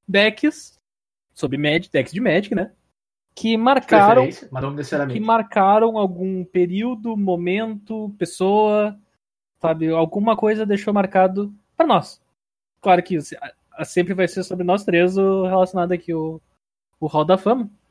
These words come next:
Speaker 1: Então vai ser algo relacionado co-, conosco. O Hall da Fama da vez vai ser o Hall da Fama Standard. Mas não é só o Standard de, de agora.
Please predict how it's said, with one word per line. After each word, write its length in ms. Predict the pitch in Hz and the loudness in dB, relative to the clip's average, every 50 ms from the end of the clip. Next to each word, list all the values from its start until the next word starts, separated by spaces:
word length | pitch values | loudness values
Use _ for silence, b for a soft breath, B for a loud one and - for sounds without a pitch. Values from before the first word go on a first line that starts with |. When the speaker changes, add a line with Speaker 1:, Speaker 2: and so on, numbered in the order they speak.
| _ _ _ _ _ _ _ _ | _ _ _ _ _ _ _ _
Speaker 1:
Então 300 | - 165 165 - 185 185 | -8 -4 0 2 2 4
vai 140 | 185 190 185 | 4 2 2
ser 100 | 185 - 196 | 2 4 4
algo 180 | 196 196 208 | 4 4 4
relacionado 440 | 190 208 208 202 208 202 196 202 202 | 2 2 2 2 2 0 0 0 -4
co-, 380 | 202 - 214 214 208 202 202 202 202 | -6 -6 -4 -2 0 0 0 -2 -2
conosco. 420 | - 233 226 202 151 - - _ _ - | -4 -2 0 0 0 -2 -4 _ _ -4
O 100 | 220 277 | -2 0
Hall 200 | 233 208 190 190 | 2 2 2 4
da 100 | 175 185 | 2 2
Fama 300 | 185 - 170 156 165 202 | 0 2 0 0 0 2
da 160 | 160 202 220 269 | 4 4 4 4
vez 500 | 240 233 220 277 - - - - - _ _ _ _ _ _ _ _ _ _ _ _ - | 6 6 4 4 4 0 -6 -20 -20 _ _ _ _ _ _ _ _ _ _ _ _ -2
vai 140 | 208 226 226 | 0 0 0
ser 220 | 220 - 214 202 | 0 0 0 2
o 120 | 202 233 220 | 2 2 2
Hall 220 | 202 196 208 214 | 0 0 0 0
da 100 | 226 214 | 0 -2
Fama 460 | 202 - 208 208 233 254 277 262 - - | -2 -2 -4 -2 -2 -2 -2 -4 -6 -12
Standard. 760 | 240 - - - 196 233 269 233 175 127 120 - - - _ _ _ _ _ _ _ _ _ _ _ _ - | -14 -10 -4 -2 0 0 2 0 0 -2 -2 -6 -12 -20 _ _ _ _ _ _ _ _ _ _ _ _ -4
Mas 100 | 156 160 | -2 0
não 140 | 180 202 254 | 2 2 0
é 60 | 247 | 0
só 200 | 247 - 220 202 | 0 0 0 2
o 60 | 196 | 0
Standard 500 | 196 202 - - 185 180 180 180 170 165 | 0 -2 -2 -2 0 2 2 0 0 0
de, 300 | 165 175 156 127 - _ | -2 -2 -4 -4 -6 _
de 200 | - 143 135 165 | -16 -4 0 2
agora. 480 | 160 143 135 147 135 127 107 95 - | 2 2 2 2 2 0 0 -4 -12